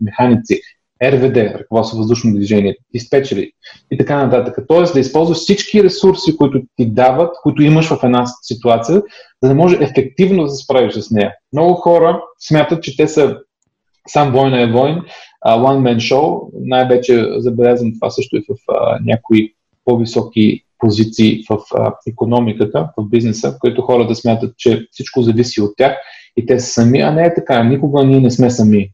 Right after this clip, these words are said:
Ние винаги имаме ресурси, било то, а, информация под формата на интернет книги, близки, приятели, семейство,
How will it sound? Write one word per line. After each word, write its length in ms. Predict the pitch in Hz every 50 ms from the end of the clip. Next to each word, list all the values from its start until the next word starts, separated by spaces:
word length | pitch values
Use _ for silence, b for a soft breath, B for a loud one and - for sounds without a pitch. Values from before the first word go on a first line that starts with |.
| _ -
Ние 200 | 123 135 135 123
винаги 380 | 117 143 147 156 147 135 143
имаме 400 | 131 131 131 135 131 127 127 127
ресурси, 500 | 123 110 - - 139 135 - - - 110
било 360 | 104 113 113 123 127 127 -
то, 280 | - 143 135 123 - - - - _ _ _ _ _ _ _ _ _ _ _ _ _ _
а, 280 | - 117 110 107 104 -
информация 640 | 123 120 - 123 120 123 127 131 131 - 131 - -
под 200 | - 117 - -
формата 380 | 120 120 120 113 107 - 117
на 60 | 110 117
интернет 360 | 123 120 - 120 117 113 113 - -
книги, 400 | 131 131 120 110 107 110 - - _ _
близки, 520 | - 127 151 156 160 - - 117 101 - -
приятели, 560 | - 113 120 127 135 135 131 - 110 104 101
семейство, 800 | - - 120 110 117 123 135 139 135 135 - - 113 104 -